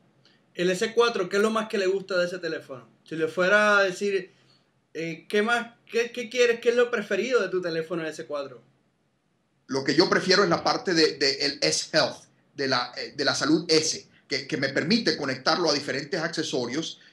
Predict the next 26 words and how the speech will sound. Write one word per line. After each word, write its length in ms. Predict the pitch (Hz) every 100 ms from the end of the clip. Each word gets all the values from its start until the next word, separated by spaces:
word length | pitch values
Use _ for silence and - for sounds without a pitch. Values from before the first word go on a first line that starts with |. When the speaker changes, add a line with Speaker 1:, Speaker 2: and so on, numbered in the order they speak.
| -
Speaker 2:
y 100 | 151
poder 360 | 143 151 165
mantener, 680 | 185 175 170 147 160 180 - _ _
este, 440 | 156 - 151 135
seguimiento 720 | - 156 139 147 180 170 156 131
de, 120 | 123
de, 260 | 135 127
de, 100 | 127 120 -
de, 200 | 127 120
de 100 | 139
lo 100 | 131
que 80 | 127
estoy 140 | -
haciendo 420 | 165 165 160 170 160
para 160 | 127
mejorar 380 | 127 123 127 131
mi 60 | 143
salud, 380 | 131 117 117 113
¿no? 340 | 185 160 -
Peso, 640 | 127 143 151 151 160 151 151 - _ _
este, 720 | 131 - - 120 120 - 135
ejercicio 560 | 120 131 156 143 156
diario, 720 | 135 143 143 143 151 151 147 - _
este, 280 | 139 139 131
ritmo 340 | 131 135 139
cardíaco. 580 | 139 113 127 120 - -